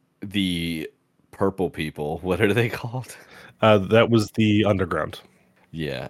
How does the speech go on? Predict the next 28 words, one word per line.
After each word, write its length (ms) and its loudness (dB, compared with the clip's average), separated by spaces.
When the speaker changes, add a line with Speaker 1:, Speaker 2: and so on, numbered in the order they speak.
Speaker 1:
uh, 320 0
they 220 -4
were 200 -4
weak 380 -10
to 220 -6
venom 380 -6
power? 380 -4
Speaker 2:
Yeah. 140 4
Speaker 1:
Yeah. 160 -14
Speaker 2:
And 160 4
Roxxon 520 4
was 160 0
actively 420 0
developing 520 -2
against 460 -6
it, 100 -6
I 80 -4
believe. 380 -10
Speaker 1:
Yeah, 220 -14
so 200 -12
their 160 -4
Speaker 2:
Um, 80 -4
Speaker 1:
weakness 440 -14
was 280 -16
just 240 -14
getting 240 -14
punched 360 -16
up. 180 -12